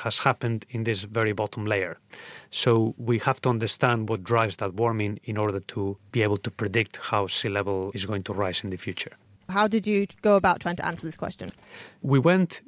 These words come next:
Speaker 1: to the oceans around Antarctica, where the waters that sink to the bottom of the ocean abandon the surface layers, I guess, of the ocean. And we looked at the process that can change the temperature of those sinking waters.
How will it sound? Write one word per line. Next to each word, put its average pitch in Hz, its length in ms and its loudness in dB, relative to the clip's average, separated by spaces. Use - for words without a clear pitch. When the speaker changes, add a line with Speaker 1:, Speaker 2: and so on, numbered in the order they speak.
Speaker 1:
to 127 400 4
the 123 200 4
oceans 131 440 2
around 113 220 4
Antarctica, 98 560 0
where 107 480 4
the 110 220 -2
waters 113 460 4
that 113 200 0
sink 139 360 4
to 117 80 2
the 104 100 0
bottom 113 240 2
of 92 80 0
the 104 140 2
ocean 104 460 2
abandon 117 600 4
the 110 80 -2
surface 120 400 2
layers, 110 340 4
I 110 60 -2
guess, 98 240 -2
of 98 80 -2
the 98 140 2
ocean. 127 300 0
And 120 480 4
we 123 140 6
looked 143 360 2
at 113 120 -2
the 110 80 -2
process - 880 0
that 107 320 -2
can 104 220 -2
change 107 460 2
the 104 60 -6
temperature 107 460 0
of 98 120 -2
those 101 200 0
sinking 104 460 0
waters. - 500 -6